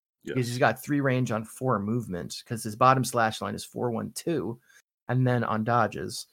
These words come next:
Speaker 1: And then when he's inspired, the attack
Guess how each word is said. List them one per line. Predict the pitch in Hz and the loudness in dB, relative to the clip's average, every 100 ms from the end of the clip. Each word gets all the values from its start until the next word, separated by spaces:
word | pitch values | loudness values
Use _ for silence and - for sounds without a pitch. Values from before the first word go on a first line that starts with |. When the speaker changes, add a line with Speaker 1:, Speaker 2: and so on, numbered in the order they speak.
| _ _ - | _ _ -4
Speaker 1:
And | 135 143 | 2 6
then | 151 147 139 | 6 6 4
when | 135 123 | 4 4
he's | 113 123 | 2 -2
inspired, | 98 92 - - 147 226 - - - _ _ _ _ _ _ _ _ _ _ | -4 -4 -4 8 12 12 10 2 -8 _ _ _ _ _ _ _ _ _ _
the | 143 180 | -4 -2
attack | - 156 143 135 | 6 8 8 4